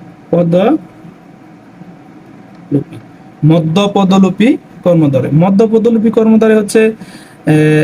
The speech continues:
মধ্যপদ, মাঝের পদটি লোপ পাবে। তা মাঝের পদগুলো কি কি হতে পারে? যেমন না, মাঝের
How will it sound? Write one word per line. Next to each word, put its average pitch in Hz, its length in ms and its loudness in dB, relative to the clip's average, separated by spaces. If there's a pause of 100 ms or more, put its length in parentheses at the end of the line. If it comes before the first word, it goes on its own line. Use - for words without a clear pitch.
(280)
মধ্যপদ, 190 680 0 (220)
মাঝের 175 480 0
পদটি 214 400 -2 (200)
লোপ 156 180 2 (140)
পাবে। 123 280 -2 (440)
তা 170 100 0
মাঝের 202 360 2 (100)
পদগুলো 202 420 0
কি 190 160 -2
কি 202 160 0
হতে 160 240 0
পারে? 127 240 -4 (560)
যেমন 175 260 2
না, 175 180 2
মাঝের 196 340 0